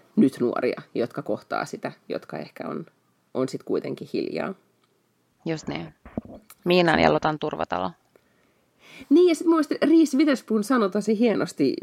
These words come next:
Speaker 1: piti jonkun, Hollywoodissa oli nyt joku Leille-lehden naisten kaala, niin hän siellä totesi, että, että nyt teille nuoret naiset alalla, niin teille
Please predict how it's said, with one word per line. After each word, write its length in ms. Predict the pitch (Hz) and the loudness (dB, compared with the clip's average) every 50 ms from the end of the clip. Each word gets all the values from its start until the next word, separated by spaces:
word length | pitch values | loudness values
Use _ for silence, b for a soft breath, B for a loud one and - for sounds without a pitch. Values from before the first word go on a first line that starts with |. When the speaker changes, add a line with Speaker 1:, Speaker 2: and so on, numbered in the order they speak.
| 60 - - - - | -10 -12 -12 -14 -14
Speaker 1:
piti 240 | - 151 - 139 139 | -10 -4 -2 0 2
jonkun, 480 | 135 135 135 127 156 135 113 67 - - - - - | 2 0 0 -2 -2 -2 -2 -4 -6 -8 -8 -4 -2
Hollywoodissa 560 | 143 139 135 135 135 120 117 - - - - | 0 0 0 0 0 -2 -2 -4 -6 -6 -6
oli 120 | 110 113 117 | -4 -4 -4
nyt 160 | 120 - - | -6 -8 -8
joku 280 | - - - - - _ _ _ - - | -10 -8 -8 -8 -10 _ _ _ -10 -6
Leille-lehden 600 | - - - - - - - 170 185 - - - | -4 -4 -2 -2 -2 -2 -2 -2 -4 -4 -4 -4
naisten 400 | - 69 - - - 85 - - | -4 -6 -6 -6 -6 -8 -6 -6
kaala, 320 | - 71 73 82 85 - - b b b b b b b | -4 -4 -2 -2 -2 -4 -6 b b b b b b b
niin 120 | 143 - | 0 2
hän 140 | 151 147 143 | 2 0 2
siellä 220 | - 160 139 123 | 4 4 4 4
totesi, 420 | 131 170 151 143 - 117 - - - | 4 4 2 2 2 -2 -4 -6 -10
että, 300 | - - - - 117 - b b b b b b b b b b | -12 -10 -6 -6 -6 -6 b b b b b b b b b b
että 260 | - 135 - - 151 | -4 -4 0 0 0
nyt 260 | 135 - - - - - | 0 0 -2 -10 -8 0
teille 300 | - 139 131 123 127 - - | 2 2 4 4 2 0 -2
nuoret 260 | - 113 117 113 123 - | -2 -2 -2 -2 -2 -4
naiset 320 | 117 104 - 135 143 - _ - | -6 -6 -6 -8 -10 -14 _ -8
alalla, 360 | - 123 120 110 120 117 117 - | -4 -2 -2 0 -2 -2 -2 -4
niin 220 | - 123 127 143 | -6 -6 -6 -4
teille 340 | - 135 135 123 110 135 | -4 -2 -2 -2 -2 -4